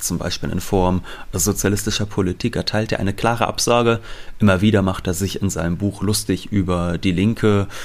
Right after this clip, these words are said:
Da redet er auch gern mal von kommunistischen Fröschen. Ob man das jetzt so sagen sollte, wenn man selbst klingt wie Kermit,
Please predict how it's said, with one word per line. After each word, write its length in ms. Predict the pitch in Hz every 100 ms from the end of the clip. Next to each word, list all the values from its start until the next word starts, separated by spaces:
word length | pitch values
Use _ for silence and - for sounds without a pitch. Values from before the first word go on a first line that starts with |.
| - -
Da 120 | -
redet 280 | - 87 85
er 100 | 85
auch 120 | -
gern 160 | 98 98
mal 120 | 92
von 360 | - 92 90
kommunistischen 640 | - 95 98 98 - - 87
Fröschen. 560 | - 113 - 107 101 98 - - - -
Ob 140 | -
man 180 | 110 107
das 160 | 120
jetzt 220 | 120 - 113
so 60 |
sagen 340 | 101 95 151 117
sollte, 340 | 107 104 107
wenn 100 | 98
man 120 | 98
selbst 280 | 101 104 -
klingt 200 | 113 101
wie 80 | 95
Kermit, 420 | 104 101 110